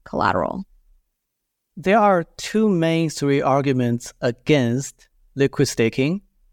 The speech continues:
Speaker 2: So one is that when you stake with a liquid staking protocol, to which validators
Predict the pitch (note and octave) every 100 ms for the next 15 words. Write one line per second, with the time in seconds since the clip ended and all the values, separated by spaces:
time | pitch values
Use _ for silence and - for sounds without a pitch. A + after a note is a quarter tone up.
0 | _ - - B2+ A#2+ C#3+ C#3 E3 A#2+ E3+
1 | G3 _ _ - C#3 C3+ - C3+ B2+ A#2+
2 | A#2+ - _ F3 F#3 F3 - F#3+ - D3+
3 | D3+ D3+ D3+ C#3 C#3+ - C#3+ C#3+ B2+ C3+
4 | C3 B2 A#2 - _ _ _ _ - -
5 | D#3 D3 F#3 - D#3+ D3+ C#3+ C#3 C3+ C3